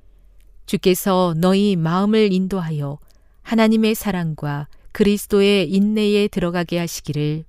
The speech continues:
원하노라. 게으름을 경계하다.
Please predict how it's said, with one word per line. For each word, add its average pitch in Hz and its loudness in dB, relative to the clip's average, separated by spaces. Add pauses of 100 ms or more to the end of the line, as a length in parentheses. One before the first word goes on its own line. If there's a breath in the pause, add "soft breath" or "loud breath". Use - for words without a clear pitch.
원하노라. 156 -4 (1600)
게으름을 240 4
경계하다. 196 -2